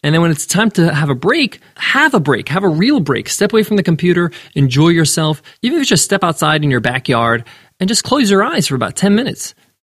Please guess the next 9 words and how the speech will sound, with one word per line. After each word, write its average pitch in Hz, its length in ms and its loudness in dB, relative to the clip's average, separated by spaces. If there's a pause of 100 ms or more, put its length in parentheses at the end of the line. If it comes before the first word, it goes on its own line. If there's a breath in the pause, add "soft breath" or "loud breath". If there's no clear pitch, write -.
(120)
Enjoy 175 240 2
the 170 100 -2
sun, 180 400 2
enjoy 156 420 2
the 143 320 2
breeze, 185 480 2
whatever 220 340 0
it 202 100 2
is. 131 300 -2